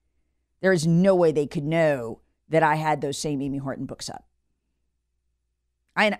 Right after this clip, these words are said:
by the way, I haven't read them in a long time. I, it was maybe two and a half years ago that I read them. They just, I haven't thought about 'em or talked about 'em in any way. They were just up in my search history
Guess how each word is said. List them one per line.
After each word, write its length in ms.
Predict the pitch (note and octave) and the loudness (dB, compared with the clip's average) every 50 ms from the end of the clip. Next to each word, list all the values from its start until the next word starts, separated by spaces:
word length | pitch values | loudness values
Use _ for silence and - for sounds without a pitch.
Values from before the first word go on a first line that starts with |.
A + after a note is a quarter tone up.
| F#3+ | 0
by 160 | G#3 C4 D#4 | 0 2 2
the 60 | D#4 C#4 | 2 2
way, 80 | C4 | 0
I 60 | B3 | 0
haven't 220 | B3 D#4 D4+ A#3 G3 | 0 0 -2 0 0
read 160 | G3+ B3+ A3+ | 0 0 2
them 100 | F3+ D#3+ | 0 -4
in 60 | D3 | -4
a 60 | C#3+ | -4
long 200 | D3 D#3+ D#3 D3+ | -4 -4 -6 -4
time. 320 | D3 - F3+ F3+ E3 C3 A#2 | -4 -4 -2 -2 -2 -4 -4
I, 100 | A2 C3 | -6 -8
it 200 | C#3 - C#3 D3 | -8 -8 -10 -10
was 220 | D3+ - - - | -10 -12 -12 -10
maybe 380 | D3 D3+ D3+ C#3 C#3 A2 - _ _ _ _ _ | -8 -8 -6 -6 -8 -10 -14 _ _ _ _ _
two 420 | - - - F#3 E3+ E3 D#3+ D#3 D#3 | -10 -6 -4 -2 -2 -2 -2 -2 -4
and 80 | D3 | -4
a 40 | C#3+ | -6
half 260 | C3 C#3 C#3+ C#3 - | -6 -6 -6 -8 -6
years 280 | D3 D#3+ E3 F3 E3+ D3 | -4 -4 -2 -2 -4 -4
ago 200 | C3+ C#3+ B2+ C3 | -6 -6 -6 -6
that 120 | C3 B2+ | -6 -6
I 60 | B2+ | -6
read 200 | B2+ C3+ D3+ E3 | -4 -4 -4 -4
them. 160 | C3+ C#3+ C3+ C#3+ | -4 -6 -6 -6
They 140 | C#3 C#3 | -6 -8
just, 360 | C#3+ - - D#3+ D3+ - - - _ _ _ _ _ - | -8 -8 -8 -10 -10 -10 -12 -18 _ _ _ _ _ -2
I 80 | - | -2
haven't 180 | F3+ G3 D#3+ - | -2 0 -2 -2
thought 220 | - - F#3+ G#3 | -2 0 2 2
about 260 | G3+ F3+ G3 F#3+ G#3 | 2 2 2 2 2
'em 120 | G#3 F#3 D3 | 0 -2 -4
or 40 | - | -6
talked 320 | - - F#3 F#3+ - - | -6 -4 -4 -4 -4 -2
about 160 | F3+ F3+ F3 | -2 -2 0
'em 120 | E3+ E3+ E3 | 0 -2 -4
in 60 | D#3+ | -4
any 140 | E3 E3 D#3 | -4 -4 -2
way. 140 | E3 F#3 | -2 -2
They 100 | F3+ D#3 | -2 -2
were 60 | D3 D3+ | -4 -4
just 220 | C3+ C#3+ - - | -6 -8 -6 -6
up 120 | D3 C#3+ | -6 -6
in 60 | - B2+ | -6 -8
my 80 | C#3+ C3+ | -8 -8
search 280 | - - C3+ C3 - | -8 -8 -10 -10 -10
history 480 | C#3 B2+ - - C#3 C3+ C3+ C3+ B2+ | -12 -12 -10 -10 -8 -8 -6 -8 -10